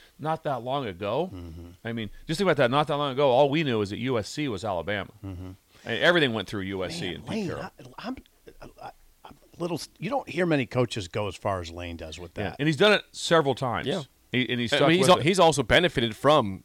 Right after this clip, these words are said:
Speaker 3: N I L and transfer
Speaker 2: Sure.
Speaker 3: portal, though.
Speaker 2: He,
Speaker 3: But he,
Speaker 2: he
Speaker 3: he
Speaker 2: plays
Speaker 3: can
Speaker 2: the
Speaker 3: still
Speaker 2: game.
Speaker 3: despise
Speaker 1: Yeah.
Speaker 3: it at the same time.
Speaker 2: Well, you can play the game. You gotta play the game. There's
Speaker 3: Yeah,
Speaker 2: a
Speaker 3: yeah.
Speaker 2: lot of coaches that are getting out. Um,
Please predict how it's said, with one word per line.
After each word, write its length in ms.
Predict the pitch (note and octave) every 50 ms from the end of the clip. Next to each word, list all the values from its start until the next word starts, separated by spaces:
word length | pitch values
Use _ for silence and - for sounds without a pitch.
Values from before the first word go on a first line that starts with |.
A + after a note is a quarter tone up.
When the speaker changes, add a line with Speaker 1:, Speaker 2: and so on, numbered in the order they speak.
| _
Speaker 3:
N 140 | - C3 B2+
I 160 | A2 G#2 G#2 G#2
L 220 | G#2 G#2+ G#2+ G2+ G2+
and 80 | G2
transfer 300 | - - C#3 D3+ - -
Speaker 2:
Sure. 140 | - D#4+ -
Speaker 3:
portal, 160 | G2 F2 E2 E2
though. 80 | D#2+ D#2+
Speaker 2:
He, 40 | F#2+
Speaker 3:
But 100 | - B3 B2+
he, 80 | C3+
Speaker 2:
he 60 | C#3
Speaker 3:
he 60 | E3 -
Speaker 2:
plays 180 | - C3+ A3+ D4
Speaker 3:
can 80 | C4+
Speaker 2:
the 60 | F#3+
Speaker 3:
still 180 | C#3+ - F3+ F#3+
Speaker 2:
game. 100 | F3 G#3
Speaker 3:
despise 260 | F#3 D3 A2+ D3 C#3+ F#3 - G2
Speaker 1:
Yeah. 60 | -
Speaker 3:
it 0 |
at 60 | A2
the 80 | - A2
same 220 | - - A#2+ G2+
time. 340 | F#2 - - C#3+ E3+ D#3+ D3+
Speaker 2:
Well, 120 | C4+ C#4+ B3+
you 100 | A#3+ C4+
can 120 | - C4+
play 240 | - - - E3+ D3+
the 80 | B2 G#2
game. 220 | F2 F#2+ B2 - -
You 100 | D3 E3
gotta 140 | A3 A3+ G3
play 220 | - C#3 C3+ A2+
the 80 | F2+ F#2
game. 200 | E2+ G2+ F#2 F2 -
There's 220 | - A#3 C4+ C#4
Speaker 3:
Yeah, 80 | C4 B3
Speaker 2:
a 40 | G3
Speaker 3:
yeah. 60 | -
Speaker 2:
lot 260 | E3 F#3 G3 F#3+ F3
of 120 | C3+ - -
coaches 540 | C#3+ C#3+ B2+ - - B2+ G2 E2+ - - - _ _ _ _ _ _ _ _ _ _ _ _ G2 F#2+ - -
that 300 | G2 A2 A2+ G2+ F#2 - _ _ _ _ _ _ _ _ _ -
are 100 | G2+ G2+
getting 240 | G2 G#2 G2+ F#2+ -
out. 340 | G#2+ B2+ A2+ G#2 A#2 - - _ _ _ _ _ _ _ _ _ _ - - _ _ _
Um, 640 | - A#2 A2+ A2 G#2+ G#2 G2+ G2 G2 F#2 F2+ F2 E2+